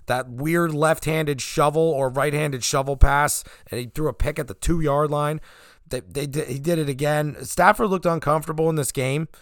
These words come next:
Another defense that's outperformed a lot of standards that people have set for them, uh, is the Tennessee Titans. Five sacks in this game, very impressive. Two interceptions of Matt Stafford. Uh, they look good.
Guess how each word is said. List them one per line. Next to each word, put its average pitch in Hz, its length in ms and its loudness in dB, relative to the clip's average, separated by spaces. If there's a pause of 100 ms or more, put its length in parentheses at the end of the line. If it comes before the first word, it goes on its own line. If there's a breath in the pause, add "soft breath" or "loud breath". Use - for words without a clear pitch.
(300 soft breath)
Another 170 440 4
defense 156 500 -4
that's 127 200 -4
outperformed 147 600 0
a 127 60 -2
lot 131 280 2
of 123 120 -6
standards 147 640 -2 (340 soft breath)
that 135 160 0
people 139 260 4
have 117 100 0
set - 300 -2
for 139 300 0
them, 180 260 0 (220 soft breath)
uh, 117 200 2
is 131 140 -6
the 120 80 -8
Tennessee 151 420 -2
Titans. 120 540 0 (640 soft breath)
Five 233 320 4
sacks - 360 4
in 139 100 2
this 113 160 -2
game, 113 180 -2
very 175 280 2
impressive. - 560 -2 (460)
Two 190 180 2
interceptions 180 640 2
of 156 80 -2
Matt 160 240 2
Stafford. 151 580 0 (560 soft breath)
Uh, 139 60 -4 (520)
they 156 280 -4
look 247 240 0
good. 208 320 2